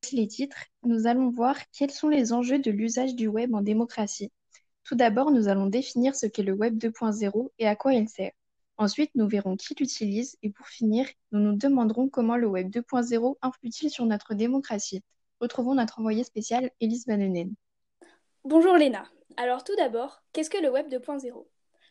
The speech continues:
Speaker 2: Le web deux point zéro, aussi appelé web participatif, a été évoqué pour la première fois en deux mille trois par Dale Dougherty, puis il a été diffusé en deux mille quatre et consolidé en deux mille cinq.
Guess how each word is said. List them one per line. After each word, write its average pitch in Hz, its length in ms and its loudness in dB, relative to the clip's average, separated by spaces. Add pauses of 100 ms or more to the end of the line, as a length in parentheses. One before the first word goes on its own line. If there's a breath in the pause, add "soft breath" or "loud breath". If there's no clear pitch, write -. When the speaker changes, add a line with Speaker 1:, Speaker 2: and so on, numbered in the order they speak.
(180)
Speaker 2:
Le 254 100 -4
web 320 200 2
deux 285 80 -4
point 247 240 -10
zéro, 254 300 -4 (140)
aussi 262 220 -6
appelé 254 300 -4
web 262 260 -2
participatif, 285 800 -8 (440)
a 254 80 -2
été 349 260 0
évoqué 269 320 -2
pour 285 160 -4
la 226 80 -4
première 311 340 -4
fois 311 340 -8
en 240 120 -10
deux 240 160 -4
mille 320 200 0
trois - 280 -8 (120)
par 240 160 -6
Dale 277 280 2
Dougherty, 269 580 -6 (380)
puis 349 240 2
il 285 140 0
a 226 40 0
été 226 220 -4
diffusé 277 420 -6
en 220 140 -4
deux 254 140 -4
mille 294 180 0
quatre 254 380 -8
et 226 80 -10
consolidé 269 520 -4
en 226 120 -2
deux 262 120 -2
mille 254 160 -2
cinq. - 400 -18